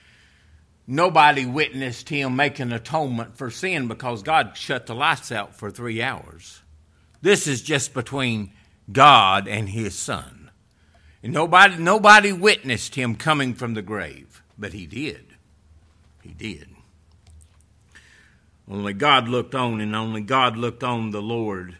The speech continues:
raising him from the dead. In Matthew twenty-eight two, it says, "And behold, there was a great earthquake." I guarantee there was.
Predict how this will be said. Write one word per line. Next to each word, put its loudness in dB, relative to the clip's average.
raising -6
him -12
from -14
the -12
dead. -10
In -12
Matthew 0
twenty-eight -4
two, -2
it -8
says, -8
"And -10
behold, -8
there -6
was -8
a -10
great -8
earthquake." -16
I -12
guarantee -8
there -8
was. -18